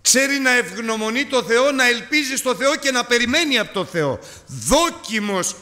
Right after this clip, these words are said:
στους πόνους του, στις αδυναμίες του και στις ασθενειές του. Ώστε αυτός πραγματικά έχει αποστολή.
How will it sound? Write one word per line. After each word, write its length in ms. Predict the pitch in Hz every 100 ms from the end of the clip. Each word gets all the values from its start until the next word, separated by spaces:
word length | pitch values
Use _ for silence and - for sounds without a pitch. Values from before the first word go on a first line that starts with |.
| -
στους 440 | - - 220 202 -
πόνους 500 | 277 254 226 214 -
του, 440 | 202 175 - -
στις 320 | - 247 233
αδυναμίες 760 | 220 196 208 208 208 226 214 185
του 240 | 202 175 - -
και 160 | 208 202
στις 140 | -
ασθενειές 680 | 196 - 190 180 170 156 -
του. 180 | 104 - _ _ _ _ _
Ώστε 680 | 175 180 - 170 160 147 131 - - _ _ _ _ _ _ _ - - _ _ _ _ _ _ _ _ _ -
αυτός 640 | 156 147 - 214 208 - -
πραγματικά 1300 | 165 165 135 151 151 139 - - 165 202 233 - - _ _ _ _ -
έχει 540 | 147 147 156 156 -
αποστολή. 800 | - 135 127 120 - 123 131 -